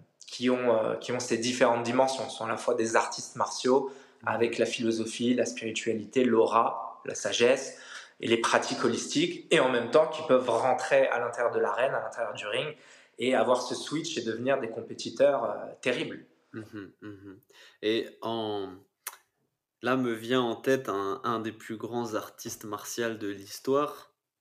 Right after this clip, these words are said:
Speaker 2: Bruce Lee,
Speaker 1: Mhm.
Speaker 2: qui je trouve illustre super bien tout ce que t'as mentionné, tout ce qu'on a
Speaker 1: Complètement.
Speaker 2: discuté jusque,
Speaker 1: Ouais.
Speaker 2: jusqu'à
Speaker 1: Ouais.
Speaker 2: présent,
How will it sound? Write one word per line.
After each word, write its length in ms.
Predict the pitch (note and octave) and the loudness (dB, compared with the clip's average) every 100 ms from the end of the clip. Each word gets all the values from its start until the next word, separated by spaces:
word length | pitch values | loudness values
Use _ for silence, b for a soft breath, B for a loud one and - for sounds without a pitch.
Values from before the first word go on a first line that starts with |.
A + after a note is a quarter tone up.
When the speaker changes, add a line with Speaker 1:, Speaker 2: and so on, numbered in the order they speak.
| _ _ | _ _
Speaker 2:
Bruce 540 | A2 A2 A#2 A#2 - | -10 -6 -6 -6 -8
Lee, 220 | C#3+ C#3+ _ _ - | -8 -10 _ _ -14
Speaker 1:
Mhm. 280 | B2+ C3+ C3 C3 B B _ | -8 -6 -8 -10 B B _
Speaker 2:
qui 120 | - | -14
je 100 | - | -12
trouve 300 | - D3 C3 - | -2 -2 -2 -6
illustre 560 | A#2 A#2+ B2 - - | -4 -4 -4 -6 -6
super 600 | G#2 - - C3+ C3 A2 | -6 -6 -6 -6 -4 -4
bien 240 | A2 B2 C3+ | -4 -4 -4
tout 200 | C3+ B2+ | -6 -10
ce 120 | - | -10
que 560 | - A#2+ A2 G#2 G#2 G#2 | -6 -4 0 0 -2 -4
t'as 100 | A2 | -6
mentionné, 680 | G#2+ G#2+ - G#2+ A2+ B2 A#2+ | -6 -10 -8 -6 -2 -4 -4
tout 120 | B2+ | -8
ce 100 | B2 | -10
qu'on 200 | A#2+ G#2+ | -8 -6
a 220 | G2+ G2 | -6 -4
Speaker 1:
Complètement. 180 | - G2+ | -6 -6
Speaker 2:
discuté 520 | F#2+ G#2 G#2+ - A#2 | -10 -10 -8 -4 -4
jusque, 300 | G#2+ - - | -4 -12 -8
Speaker 1:
Ouais. 180 | G2+ F#2 | -8 -8
Speaker 2:
jusqu'à 260 | - - | -10 -10
Speaker 1:
Ouais. 60 | F#2 | -8
Speaker 2:
présent, 440 | F#2+ G#2+ C3 C3 | -8 -6 -4 -6